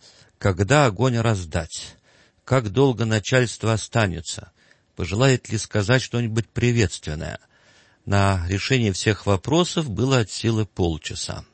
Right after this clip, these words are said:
Но ведь не могло же не образоваться в канун Пасхи Христовой все добро. Оно и образовалось. Не потерялся ректор, радостно зажгли дети,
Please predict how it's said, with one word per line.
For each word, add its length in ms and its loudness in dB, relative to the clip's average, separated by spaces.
Но 180 4
ведь 220 -2
не 80 0
могло 340 0
же 100 -4
не 100 0
образоваться 800 -2
в 460 0
канун 520 -2
Пасхи 360 -2
Христовой 580 -2
все 240 -2
добро. 460 -8
Оно 220 -4
и 60 -2
образовалось. 800 -4
Не 100 6
потерялся 680 2
ректор, 500 -2
радостно 560 0
зажгли 460 -2
дети, 580 -2